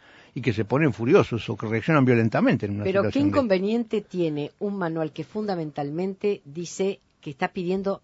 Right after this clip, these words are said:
Speaker 2: eso, tranquilidad, serenidad, no agravar la situación con tu propia actitud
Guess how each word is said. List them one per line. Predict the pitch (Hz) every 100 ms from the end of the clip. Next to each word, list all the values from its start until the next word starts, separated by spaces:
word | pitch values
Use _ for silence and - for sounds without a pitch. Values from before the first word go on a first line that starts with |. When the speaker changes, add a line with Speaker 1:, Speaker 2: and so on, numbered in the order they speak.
| -
Speaker 2:
eso, | 147 - 113 113 _
tranquilidad, | - 147 139 143 156 185 214 _
serenidad, | - - 147 139 139 151 170 - _ - - -
no | 151 175
agravar | 170 156 151 190 226
la | 208
situación | - 156 143 - 180
con | 180 143
tu | 147
propia | 160 160 160 143
actitud | 131 - 139 226 247